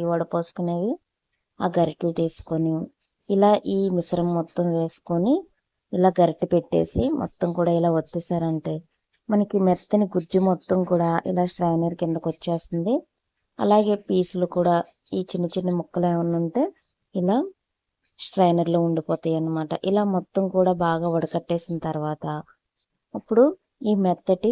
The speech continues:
మిశ్రమం మొత్తాన్ని కూడా ఒక గరిటెతో ఈ ప్లేట్లోకి తీసేసుకుందాం. ఇంకా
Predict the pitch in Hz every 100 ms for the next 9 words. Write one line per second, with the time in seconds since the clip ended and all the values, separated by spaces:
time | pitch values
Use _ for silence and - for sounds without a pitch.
0 | 254 208 - 190 185 175 - 180 175 175
1 | 170 - 170 226 - 180 165 165 - -
2 | 247 233 202 175 165 - 160 160 170 160
3 | 165 - - 165 160 - _ _ _ _
4 | _ _ _ - 233